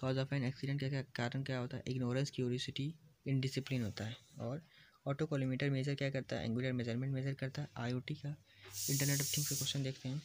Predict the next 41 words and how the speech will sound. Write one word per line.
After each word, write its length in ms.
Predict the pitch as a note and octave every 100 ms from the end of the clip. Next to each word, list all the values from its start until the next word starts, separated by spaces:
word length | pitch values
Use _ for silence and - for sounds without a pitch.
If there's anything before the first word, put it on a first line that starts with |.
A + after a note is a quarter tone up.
| - - -
आईएएनए 520 | C3 C3 C3 C3 C3 C#3+
फुल 160 | C#3
फॉर्म 180 | C3+ C#3
क्या 120 | C#3
होता 160 | C3+ C3+
है, 40 |
इंटरनेट 300 | B2+ C3+ D3
असाइंड 340 | C#3 B2+ C#3 B2
नंबर 200 | A#2 C#3
अथॉरिटी, 500 | C3 A#2+ A2+ E3+ F#3 - - _ _ _ _ _ -
ठीक 140 | D#3
है। 60 | D#3
आईओटी 320 | B2 C#3 D3+
प्लेटफॉर्म 380 | D3 C3+ C#3 C#3+
क्या 120 | C#3+
होता 120 | C#3
है, 60 | C3+
Google 400 | C3 C3 C#3+ C#3+ -
क्लाउड 240 | C3 C#3
होता 180 | C#3 C#3
है, 220 | B2+ D#3 -
Xiaomi 400 | - B2 C3+ C#3+ D3
क्लाउड 200 | C3+ C#3
होता 200 | C3+ C3+
है, 160 | C#3+ - -
एडब्ल्यूएस, 380 | C3+ C3 C3+ C#3+
Amazon 420 | C3 B2 B2+ C3 - -
वेब 140 | B2+ B2+
सर्विसेज 400 | A#2 B2 C3+ C#3+
होता 180 | C3+ B2+
है, 60 |
लेकिन 200 | C3+ F3+ - - - - B2+
Myntra 180 | B2 C3+
नहीं 200 | B2 B2+
होता, 160 | C3
ये 80 | C3
क्वेश्चन 280 | A#2+ - C3
आया 160 | B2
होता 180 | C3 B2+
है। 60 | -
आरएफ़आईडी, 540 | B2 C3 B2+ A#2+ D3+